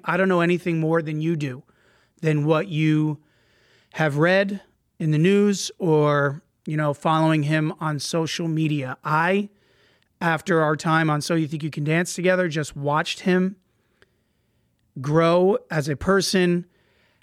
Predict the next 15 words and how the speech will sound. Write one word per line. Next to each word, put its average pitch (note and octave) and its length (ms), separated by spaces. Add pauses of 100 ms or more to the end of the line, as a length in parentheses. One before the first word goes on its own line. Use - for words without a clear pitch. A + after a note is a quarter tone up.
(140)
as D3 240
a C#3 200
celebrity, F3+ 1000
as C#3+ 220
a C3+ 160
dancer, E3+ 960 (1200)
uh, C#3+ 520 (1400)
just D3+ 240
watched D#3+ 340
his D#3+ 160
career E3+ 440
grow D3 500 (480)
on E3 200
social D#3+ 380
media, D3+ 420